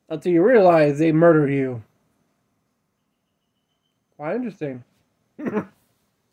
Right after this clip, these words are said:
But continuing. All Movie Reviews, the mildly favorable, calling it a serious-minded, lovingly crafted modern fairy tale that only misses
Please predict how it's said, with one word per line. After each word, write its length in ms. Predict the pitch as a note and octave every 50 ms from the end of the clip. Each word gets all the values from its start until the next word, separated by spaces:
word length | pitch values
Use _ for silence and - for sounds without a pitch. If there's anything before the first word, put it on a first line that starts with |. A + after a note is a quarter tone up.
| _ _ _ _ _ _ _ _ _ _ _ _ _
But 160 | - D3 -
continuing. 600 | - D3+ G3+ A3+ A3+ G3+ D#3+ D3+ C#3+ C3+ A#2+ A#2 - _ _ _ _ _ _ _ _ _ _ _ _ _ _ _ _ _ _ _ _ _ _ _ _ _ _ _ _ _ _ _ _ _ _ _ _ _ _ -
All 160 | D3 D#3 E3
Movie 300 | E3 E3 D#3+ D#3 D#3 D3
Reviews, 580 | C#3+ C#3+ C#3 F#3+ B3+ C#4+ C#4+ D4 D4 C4+ - _
the 120 | - F#3
mildly 560 | D#3+ C3+ - - F3+ F#3+ G3 F#3 F#3 F3+ F3
favorable, 600 | D#3 - - G3 D4 B3+ G3+ E3+ D#3 E3 E3+ E3+ E3
calling 360 | - - F3+ F3+ F3 F3 F3
it 100 | E3 - _ -
a 140 | D#3 D3+
serious-minded, 960 | D3+ - - G3+ A3+ B3+ C#4 C#4+ D4 B3+ - G3+ F#3 F#3 F#3 F3+ F3 F3+ F3 E3+
lovingly 580 | D#3 D3+ D#3 F3 G#3+ A#3+ C#4 C4+ C4+ C#4 C#4 B3
crafted 460 | - - E3+ E3 E3 - - D#3 D#3
modern 400 | D3+ D3+ D#3 D#3 D3+ D#3 D#3 D3
fairy 340 | - A3+ C4 C4 G#3 E3+ D#3
tale 400 | - E3 E3 D#3+ D#3 D#3+ D#3 - _ _ _ _ _ _ _ _ _ _ _ -
that 120 | D#3+ E3
only 240 | E3+ F#3+ A#3 B3+ B3
misses 640 | G#3 A3+ D4 D4 - - G3+ F#3+ F#3+ F#3 - -